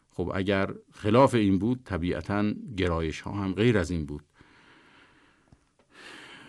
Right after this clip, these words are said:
بنابراین انتخاب مکان مناسب، زمان مناسب، لباس مناسب، مقدمات نماز، اینها باز در اینکه انسان علاقه‌مند به نماز بشه بسیار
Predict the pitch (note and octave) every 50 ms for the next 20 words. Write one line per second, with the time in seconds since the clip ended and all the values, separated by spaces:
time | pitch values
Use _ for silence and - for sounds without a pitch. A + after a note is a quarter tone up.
0 | - - - - - G#2+ A2 A#2+ B2 C3+ C3+ C3+ D#3+ E3+ E3+ E3+ F3+ - - _
1 | _ _ _ _ _ _ _ _ _ _ _ _ _ _ _ - G2+ G2+ F#2+ -
2 | G2 - G#2+ A2+ A#2 A2 A2+ A2 G#2+ G#2+ G#2 G2 F2+ F2 - - G2 G#2+ A#2 B2
3 | A#2 A2+ A2 G#2+ G2 - - - G#2 G2+ - G2 E2+ E2 E2 D#2+ D#2+ E2+ G2 A2
4 | A2 G#2+ G#2+ G2+ G2+ F#2+ F#2 - - F#2+ F#2 F2+ F2+ _ _ _ - F2 E2 D#2+
5 | D#2+ F2 G#2 G#2 - A#2 G#2 A2 G#2+ G2+ F#2 F2 F2 - G2 F2+ F2+ F2 - _
6 | _ _ - - E2 D#2 D2+ E2 E2 D2+ D#2+ E2+ D#2+ F#2 G#2+ A2 - A2+ G#2+ G#2
7 | G2 G2 F#2+ F#2+ F2 - - E2 D2+ D2+ E2 E2+ E2 E2+ F2 E2+ F2 E2+ D2+ D2+
8 | D2+ D2 _ _ _ _ _ _ _ _ _ _ _ _ _ _ _ _ _ _
9 | - - - G2 F2 - F#2 F2+ E2+ D#2 - F2 F2 E2+ D#2+ D#2+ E2 E2 D#2+ C#2+
10 | D2+ D#2 D#2+ G3 A3+ D3 F2+ F2+ D#2+ E2 D#2+ D#2 D2+ D2+ D2 C#2+ - D#2 D2 -
11 | - F2 F2+ F#2 F2 - E2+ - - - F2 E2 E2 E2+ E2 -